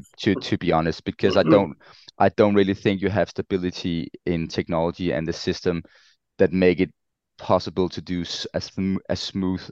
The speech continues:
Speaker 1: uh, prediction like this. It, it, it, it is absolutely useless. Sorry for being so, uh, so brutal.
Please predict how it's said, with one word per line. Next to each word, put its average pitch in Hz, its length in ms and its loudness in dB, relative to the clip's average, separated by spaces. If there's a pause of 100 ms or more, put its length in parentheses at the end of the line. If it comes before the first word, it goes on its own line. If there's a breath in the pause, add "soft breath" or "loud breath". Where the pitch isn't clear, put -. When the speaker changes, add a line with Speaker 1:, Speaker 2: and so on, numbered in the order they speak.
Speaker 1:
uh, 80 140 0
prediction 87 420 -8
like 69 180 -2
this. - 400 -8
It, - 100 -4
it, 90 580 0
it, 98 240 0
it 95 140 0
is 95 180 0
absolutely 87 440 -2
useless. 78 440 -10
Sorry 78 320 -2 (360 loud breath)
for - 80 -14
being 80 260 -4
so, 80 360 0
uh, 73 80 0
so 78 160 -6
brutal. 76 380 -10